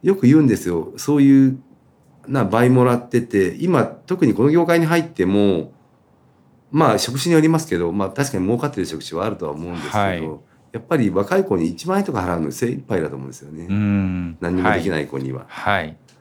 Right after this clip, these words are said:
Speaker 1: で、僕たち外装工事やっていて、例えば、まあ、当社で屋根もやってるんですけど、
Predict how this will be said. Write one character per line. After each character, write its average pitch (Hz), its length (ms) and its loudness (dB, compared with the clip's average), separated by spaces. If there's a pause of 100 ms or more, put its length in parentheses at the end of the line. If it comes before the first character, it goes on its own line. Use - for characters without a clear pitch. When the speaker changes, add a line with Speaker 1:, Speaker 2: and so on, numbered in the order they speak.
(300)
Speaker 1:
で、 95 160 0
僕 147 200 -2
た 117 120 2
ち 85 100 -6
外 107 180 0
装 117 200 0
工 110 180 2
事 78 120 -4
や 71 100 -2
っ - 80 -6
て 76 100 -8
い 71 80 -4
て、 69 480 -6 (240)
例 131 80 6
え 117 60 4
ば、 80 320 -2
ま 127 180 0
あ、 92 60 -2
当 131 180 0
社 127 140 2
で 120 120 4
屋 127 120 6
根 117 80 2
も 85 100 -2
や 69 80 -4
っ 69 40 -6
て - 100 -12
る 76 80 -6
ん - 20 -8
で 71 60 -10
す - 100 -16
け 62 80 -14
ど、 62 200 -12